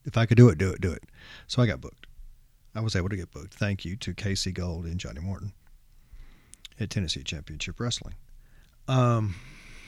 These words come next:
just to be able to go and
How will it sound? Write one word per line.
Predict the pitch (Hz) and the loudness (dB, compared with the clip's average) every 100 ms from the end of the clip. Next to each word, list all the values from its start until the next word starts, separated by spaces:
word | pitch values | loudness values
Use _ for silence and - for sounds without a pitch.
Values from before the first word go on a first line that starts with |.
| - - - - | -20 -20 -20 -2
just | 151 151 | 2 4
to | 139 | 6
be | 131 135 | 6 6
able | 131 117 | 4 2
to | - | 0
go | 104 110 113 110 110 104 98 - | 2 6 8 8 6 4 2 0
and | 123 110 101 98 98 98 | 4 6 6 4 2 0